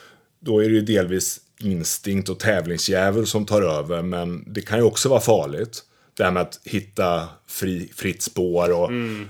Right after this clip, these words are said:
Speaker 1: a-, armbågar mot armbågar och
Speaker 2: Mm.
Speaker 1: liksom positionering och hela den då. Så, så, så det är lite sådär,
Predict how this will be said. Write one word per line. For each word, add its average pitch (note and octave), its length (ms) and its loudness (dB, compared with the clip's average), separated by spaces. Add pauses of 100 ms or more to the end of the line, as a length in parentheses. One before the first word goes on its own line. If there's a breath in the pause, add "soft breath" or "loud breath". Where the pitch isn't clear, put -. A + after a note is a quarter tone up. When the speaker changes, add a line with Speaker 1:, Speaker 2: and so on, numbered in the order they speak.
(160)
Speaker 1:
a-, - 140 -10 (180)
armbågar F2+ 680 2
mot F#2 200 2
armbågar E2+ 760 2
och E2+ 200 2
Speaker 2:
Mm. F2 180 -2
Speaker 1:
liksom F2+ 220 -4
positionering F2 840 -2
och F2+ 80 -6
hela E2+ 260 -2
den G2 340 0
då. C#2+ 280 -8 (560 soft breath)
Så, F#2+ 340 0 (320)
så, G#2+ 280 0
så - 140 -2
det A#2+ 160 4
är B2 80 6
lite A#2+ 280 2
sådär, F#2 460 0